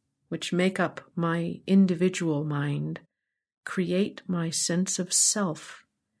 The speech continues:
and my sense of the world. Like all the other senses, my thinking mind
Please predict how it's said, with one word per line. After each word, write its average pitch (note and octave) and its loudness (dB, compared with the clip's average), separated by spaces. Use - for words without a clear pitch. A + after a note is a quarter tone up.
and F#3 4
my D#3 0
sense F3 -2
of F3 -4
the F3 -4
world. E3 -4
Like G#3 4
all G3 4
the G3+ 4
other F#3+ 4
senses, E3+ -2
my E3+ 0
thinking D#3+ -2
mind D#3+ -2